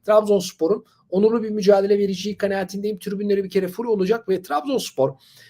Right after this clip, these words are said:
e, takım savunması açısından sorunları olan bir takım olmasına rağmen önde Pepe başta olmak üzere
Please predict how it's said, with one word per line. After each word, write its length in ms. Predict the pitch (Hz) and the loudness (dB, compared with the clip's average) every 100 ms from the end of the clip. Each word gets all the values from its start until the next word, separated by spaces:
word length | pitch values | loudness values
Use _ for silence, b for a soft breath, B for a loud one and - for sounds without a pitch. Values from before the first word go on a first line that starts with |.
| b | b
e, 140 | 127 139 | -4 -2
takım 260 | 180 262 | -2 -2
savunması 400 | - 254 220 190 | -4 -2 -2 -2
açısından 360 | 185 - 202 180 | -4 -4 -4 -4
sorunları 440 | 180 190 196 202 | -2 0 2 2
olan 280 | 208 196 185 | 2 2 0
bir 100 | 180 | -6
takım 240 | 185 185 | -8 -6
olmasına 380 | 190 165 - 277 | -6 -4 -6 0
rağmen 320 | 240 151 113 - b b b _ | 0 0 -4 -10 b b b _
önde 520 | 196 247 226 240 269 - _ _ - | 6 8 8 6 6 -8 _ _ 4
Pepe 300 | 247 233 156 | 6 6 6
başta 320 | 147 - 269 | 2 -2 -4
olmak 300 | 254 208 180 | -4 -4 -4
üzere 380 | 147 139 113 | 0 0 0